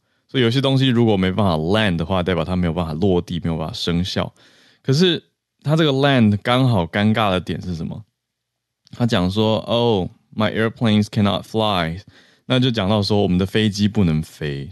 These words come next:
那大家也知道，新加坡跟马来西亚一直以来有一些，嗯，情节吧。那有人会把它解读成，比如说谢碧兹，Jocelyn 她本人，他就觉得，“哦，这是一个友善的竞争啊，我不是真的在仇视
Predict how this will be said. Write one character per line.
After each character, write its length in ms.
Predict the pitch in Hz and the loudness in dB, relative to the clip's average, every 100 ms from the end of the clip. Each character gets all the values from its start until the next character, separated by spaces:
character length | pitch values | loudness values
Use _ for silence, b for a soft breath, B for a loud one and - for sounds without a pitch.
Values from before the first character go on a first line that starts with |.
| - | -6
那 160 | 113 - | -4 -4
大 140 | - 120 | -2 0
家 140 | 113 | 2
也 60 | 95 | 0
知 100 | 85 | -2
道， 160 | 104 92 | -2 -2
新 180 | - | 0
加 140 | 110 107 | 2 2
坡 140 | 107 | 2
跟 100 | 104 | 2
马 140 | 104 78 | 2 0
来 100 | 80 | -4
西 160 | - | -2
亚 180 | 98 80 | -2 0
一 60 | 98 | -4
直 180 | 92 | -4
以 40 | 80 | -6
来 160 | 73 | -4
有 120 | 73 76 | -4 -6
一 40 | |
些， 420 | 87 92 90 101 b b b b b b b | -2 0 0 -2 b b b b b b b
嗯， 280 | 90 82 78 | -4 -2 -2
情 360 | 76 - 107 127 | -4 0 4 6
节 320 | 147 113 98 | 4 2 2
吧。 320 | 117 110 85 78 | 2 0 0 0
那 340 | 120 131 117 - | 2 2 2 0
有 180 | 123 123 | 0 4
人 140 | 127 | 6
会 100 | 170 | 4
把 120 | 120 | 4
它 60 | 117 | 0
解 200 | 123 98 | 0 -2
读 200 | 85 90 | 0 0
成， 260 | 87 85 80 | 0 -2 -2
比 100 | 90 | -2
如 120 | 87 | -2
说 260 | 98 98 98 | 2 0 0
谢 220 | - 110 | -2 0
碧 160 | 104 92 | 0 -2
兹， 340 | - 87 87 - | -4 -6 -6 -12
Jocelyn 400 | - 110 101 95 | -2 0 0 0
她 100 | 90 | 0
本 300 | 90 - 82 | -2 -2 -4
人， 260 | 71 60 104 | -2 -4 -6
他 140 | 110 | 0
就 80 | 110 | 0
觉 140 | 107 107 | 2 0
得 60 | 135 | 2
，“哦， 100 | 170 | 2
这 140 | 190 | 2
是 140 | 196 | 4
一 20 | 180 | 2
个 100 | 139 | 2
友 240 | 117 98 | 2 2
善 220 | 98 156 | 2 2
的 80 | 120 | 2
竞 260 | - 131 110 | 2 4 4
争 280 | 101 98 | 4 2
啊， 120 | 98 95 | 2 2
我 120 | 95 | 0
不 100 | 110 | 0
是 140 | 131 | 0
真 180 | 131 135 | 0 2
的 140 | 127 | 2
在 240 | 107 117 107 b b b _ _ _ | 2 -2 -2 b b b _ _ _
仇 380 | - 101 101 123 | -6 -2 2 2
视 500 | - - 139 101 | 0 0 0 0